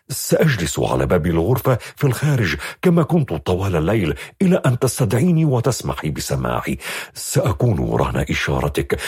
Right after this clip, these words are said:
ونكمل حديثنا، أو نبدأه بالأحرى، فلدي الكثير لأخبرك به.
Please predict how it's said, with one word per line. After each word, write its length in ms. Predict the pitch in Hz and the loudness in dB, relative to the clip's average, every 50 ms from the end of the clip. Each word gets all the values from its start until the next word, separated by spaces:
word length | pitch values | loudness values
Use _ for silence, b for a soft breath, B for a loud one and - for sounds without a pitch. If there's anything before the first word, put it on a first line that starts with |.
| B B | B B
ونكمل 540 | 170 165 156 175 185 - - 135 123 117 - | 2 4 4 4 2 2 0 -4 -4 -4 -2
حديثنا، 640 | - - 101 80 87 85 76 - 69 65 - - - B B B B | -2 0 0 0 0 -2 -2 -2 -2 -2 -2 -4 -6 B B B B
أو 160 | 226 220 233 | 4 4 4
نبدأه 500 | 233 208 208 156 139 - - - - 175 | 4 4 4 4 4 4 4 2 2 0
بالأحرى، 600 | 156 117 151 - - 135 - - - 107 107 - - B B B B B B _ | 2 2 2 2 0 0 -2 -2 -4 -2 -2 -2 -4 B B B B B B _
فلدي 520 | - - - 131 82 82 - 123 131 107 | -8 -2 0 0 2 2 2 0 0 0
الكثير 640 | 95 90 - - 98 - - 151 156 127 92 82 - B B B B | -2 -2 -2 -4 -4 0 0 2 2 2 2 0 -2 B B B B
لأخبرك 760 | B - - - - - - 95 - 82 69 - 55 - - | B 0 0 0 -2 -4 -2 -2 -2 0 0 -2 -4 -4 -4
به. 360 | - 67 62 65 - - - | -4 -2 -2 -2 -4 -4 -12